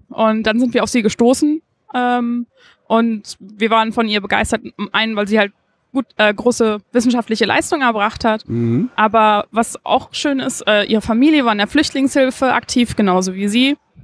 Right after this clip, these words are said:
Speaker 2: Mhm.
Speaker 1: Äh, das hat uns auch, äh, positiv überrascht.
Speaker 2: Mhm.
Speaker 1: Ähm, und was auch noch interessant ist, äh, sie hat nie geheiratet, äh, sie hatte auch,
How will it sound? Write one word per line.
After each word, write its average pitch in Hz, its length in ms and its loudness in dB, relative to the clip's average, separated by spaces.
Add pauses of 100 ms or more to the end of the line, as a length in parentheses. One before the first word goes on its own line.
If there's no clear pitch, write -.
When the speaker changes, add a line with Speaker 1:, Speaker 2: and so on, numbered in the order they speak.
(100)
Speaker 2:
Mhm. 101 440 0 (100)
Speaker 1:
Äh, 220 140 2
das 226 160 0
hat 254 100 -2
uns 233 340 -4
auch, 226 380 0
äh, 214 220 -2
positiv 254 500 0
überrascht. 208 500 -4 (220)
Speaker 2:
Mhm. 113 320 -4
Speaker 1:
Ähm, 208 320 0
und 233 260 0
was 240 200 -2
auch 262 220 2
noch 277 180 4
interessant 240 480 0
ist, - 240 -6
äh, 220 120 2
sie 240 120 4
hat 226 100 -2
nie 254 140 4
geheiratet, 262 640 0
äh, 226 180 -2
sie 233 140 2
hatte 226 160 0
auch, - 180 -6